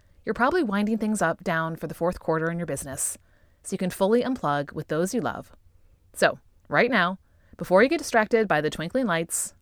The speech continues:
the jingling bells, or the shiny objects, go to redeem her time dot com forward slash coaching to submit your application and give yourself and your business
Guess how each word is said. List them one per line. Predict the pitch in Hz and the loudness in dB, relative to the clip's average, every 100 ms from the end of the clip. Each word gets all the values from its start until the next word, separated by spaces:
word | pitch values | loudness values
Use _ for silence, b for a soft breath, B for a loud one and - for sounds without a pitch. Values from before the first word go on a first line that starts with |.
| - | -8
the | 160 | -4
jingling | 160 214 311 | -2 -2 0
bells, | 240 175 175 180 - | 4 4 4 0 -2
or | 175 254 285 _ | 2 2 2 _
the | 170 | -4
shiny | - 190 285 | -2 -2 0
objects, | 214 160 156 - - - _ _ _ _ | 0 0 -4 -6 -12 -14 _ _ _ _
go | 175 208 | 2 4
to | 262 220 196 | 2 0 0
redeem | 175 165 196 277 | 0 0 -2 -2
her | 294 | -4
time | 220 196 196 | -2 0 2
dot | 175 - | 0 0
com | 196 165 165 - | -2 0 -2 -8
forward | - 160 190 | -4 -2 0
slash | 226 226 - | 2 0 2
coaching | 302 - 139 139 156 _ _ - | -4 -2 -6 -8 -12 _ _ -8
to | |
submit | 175 190 185 | -2 -2 -2
your | - 247 | -2 -4
application | 277 269 139 - 120 180 _ _ _ _ _ | -2 -2 -4 -6 -10 -14 _ _ _ _ _
and | - 190 | -6 0
give | 180 | 0
yourself | 170 - 202 233 269 - | 0 0 4 2 0 -6
and | 208 254 277 | -2 0 0
your | 247 | 0
business | 160 156 156 - | 0 -2 -6 -6